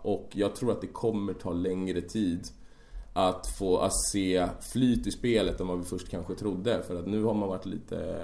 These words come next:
Nu har man haft lite hype här, lite gammal klassisk A I K-hybris.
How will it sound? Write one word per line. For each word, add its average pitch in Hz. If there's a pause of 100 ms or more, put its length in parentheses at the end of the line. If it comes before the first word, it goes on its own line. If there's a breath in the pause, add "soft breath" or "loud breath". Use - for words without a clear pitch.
Nu 104
har -
man 113
haft 113
lite 113
hype 104
här, 98
lite 95
gammal 95
klassisk 95
A 98
I -
K-hybris. 90